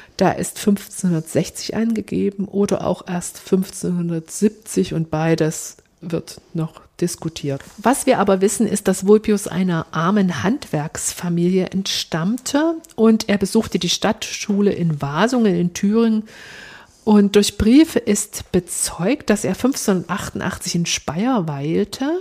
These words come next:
und dort seinen Mitschülern, ähm,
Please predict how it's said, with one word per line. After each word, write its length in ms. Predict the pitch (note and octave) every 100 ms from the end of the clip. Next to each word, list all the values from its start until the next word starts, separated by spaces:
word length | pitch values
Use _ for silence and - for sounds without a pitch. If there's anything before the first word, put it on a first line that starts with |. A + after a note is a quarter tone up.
| F4 - _ _ _ - - - - - - - _
und 300 | A3 G#3+ G#3
dort 240 | G#3+ A#3+ -
seinen 400 | G3 F#3 F#3+ F3+
Mitschülern, 1000 | A#3 - - G3 G3 G#3 A3+ A#3+ B3 A#3+ -
ähm, 580 | G3 G3 G3 G3 G3